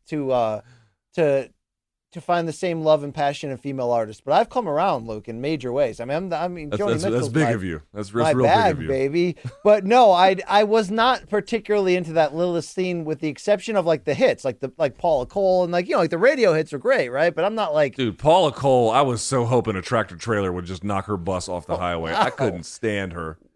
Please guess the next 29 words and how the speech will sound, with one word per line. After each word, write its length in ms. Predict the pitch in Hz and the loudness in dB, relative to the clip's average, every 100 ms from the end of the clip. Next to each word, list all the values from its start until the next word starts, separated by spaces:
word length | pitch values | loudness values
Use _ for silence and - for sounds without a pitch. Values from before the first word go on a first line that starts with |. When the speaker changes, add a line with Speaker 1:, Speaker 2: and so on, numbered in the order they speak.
| _ | _
Speaker 1:
Wow, 320 | 151 220 - | -6 -2 2
Speaker 2:
She 60 | 160 135 | 2 2
was 80 | 147 | 2
Speaker 1:
Luke. 180 | 254 - | 0 -2
Speaker 2:
terrible. 840 | 143 143 143 131 110 87 80 - | -2 2 4 2 0 -2 -8 -10
Speaker 1:
I 140 | - 175 | 0 2
mean, 140 | 220 | 2
Speaker 2:
She 60 | 196 | 0
was 40 | |
Speaker 1:
come 180 | - 240 | 0 2
on, 180 | - - | 2 2
be 80 | 208 | 0
Speaker 2:
terrible. 100 | 156 | 2
Speaker 1:
fair. 380 | 262 277 160 117 | 4 6 4 0
You 120 | 151 | -4
know, 160 | 170 208 | 0 0
she 160 | 185 220 | 2 0
had 220 | 226 175 | 0 -2
two 160 | 254 | -6
babies. 480 | 214 185 151 143 127 | 0 0 0 -4 -6
One 240 | 139 185 190 | -6 -4 -4
was 160 | 175 | -6
six 260 | - 185 - | -6 -10 -6
months, 300 | 170 170 175 | -6 -6 -4
one 180 | 180 175 | -4 -4
was 160 | 131 | -10
three, 340 | - 196 226 127 | -12 -4 -2 -2
Luke, 320 | 120 170 185 | -4 -6 -4
right? 280 | 185 226 240 | -4 -2 -4